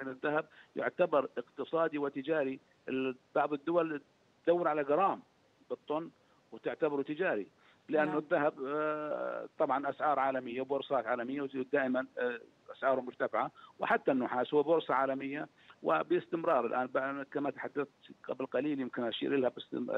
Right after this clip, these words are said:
Speaker 1: دائما أشير لها، النحاس مادة استراتيجية، مادة استراتيجية، وتحدثنا في ذلك أكثر من مرة، نتيجة دخولها في كثير من الصناعات العسكرية والصناعات الأخرى.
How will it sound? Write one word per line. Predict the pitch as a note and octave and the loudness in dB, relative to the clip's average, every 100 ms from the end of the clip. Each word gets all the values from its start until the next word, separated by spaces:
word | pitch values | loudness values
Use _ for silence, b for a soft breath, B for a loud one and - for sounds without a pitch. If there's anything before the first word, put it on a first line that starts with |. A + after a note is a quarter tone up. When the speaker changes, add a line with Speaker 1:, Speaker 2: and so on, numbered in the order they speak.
| A#2 C#3+ | -2 0
Speaker 1:
دائما | C3+ B2 | 0 0
أشير | B2 C#3+ | -2 0
لها، | D3+ E3 B B B - | 0 0 B B B 0
النحاس | A#2+ B2 - B2+ A2+ - E3 E3+ D#3+ | 2 2 -2 -2 0 2 4 4 2
مادة | A2+ A#2 C3+ D3+ D#3 D#3 D3+ B2+ | -6 -2 2 2 2 2 0 -4
استراتيجية، | C3 - B2+ B2 C3+ B2+ C3+ B2 - _ | -8 0 2 2 -2 -6 -6 -8 -10 _
مادة | A2 B2 D3 C#3+ D3 | -10 -2 -2 0 -4
استراتيجية، | C3+ C3+ C3 C#3 C#3 | -4 -4 -4 -4 -2
وتحدثنا | A2+ - G2+ - C#3 C#3 | -2 -2 -2 2 2 2
في | B2 | 0
ذلك | C3 C#3+ D3 D#3+ | 0 0 0 -2
أكثر | - D#3 | 0 0
من | D#3+ | 2
مرة، | E3 F3 - B B B _ _ - C#3 | 2 2 0 B B B _ _ -4 -2
نتيجة | C3 F#3 F#3 F3+ - - _ _ C3+ | -2 -2 2 0 -2 -20 _ _ -4
دخولها | - F#3 F3+ D#3+ | 4 4 4 2
في | D3+ - - | -2 -4 -2
كثير | C#3+ E3+ A3 G3+ | -2 2 0 2
من | |
الصناعات | F3+ - C3+ C3 F3+ | 0 0 0 2 0
العسكرية | D#3+ C3+ - F3+ G3+ A2 - _ _ B B - | 0 -2 0 0 0 -2 -6 _ _ B B -4
والصناعات | B2 D#3 D3 D3+ F#3 E3+ | -2 0 2 2 2 -2
الأخرى. | - A3+ D3 A2+ | 0 0 2 -2